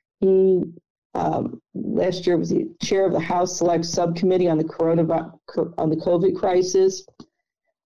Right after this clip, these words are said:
And House lawmakers said that they demanded that five large publicly traded companies return ten million dollars worth of loans that were, you know, earmarked for small businesses.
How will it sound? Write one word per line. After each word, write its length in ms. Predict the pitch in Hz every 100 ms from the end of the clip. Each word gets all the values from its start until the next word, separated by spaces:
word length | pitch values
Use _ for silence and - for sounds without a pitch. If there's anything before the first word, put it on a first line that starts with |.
| _ -
And 580 | 175 180 180 175 165
House 340 | - 202 220 220
lawmakers 840 | 196 190 190 185 180 180 175 170
said 300 | 165 170 165
that 420 | 165 170 170 165
they 120 | 170
demanded 440 | 190 190 180 175 170
that 180 | 160 160
five 320 | 175 190 214
large 400 | 190 180 175 170
publicly 480 | - 180 175 190 185
traded 340 | - 175 160
companies 640 | - 180 170 180 180 180 -
return 760 | 170 170 - 233 196 143 110 - _ _ _
ten 240 | 240 226 240
million 320 | 240 214 196
dollars 460 | 190 180 180 170 170
worth 280 | 175 170
of 180 | 165 156
loans 600 | 160 214 233 151 127 - _ _ _ _ -
that 200 | 165 170
were, 520 | 180 175 170 165 165 170 _
you 80 | 185
know, 260 | 160 - -
earmarked 500 | - 226 202 156 151
for 160 | - 170
small 520 | 165 - 277 320 226
businesses. 720 | 208 196 - - - - -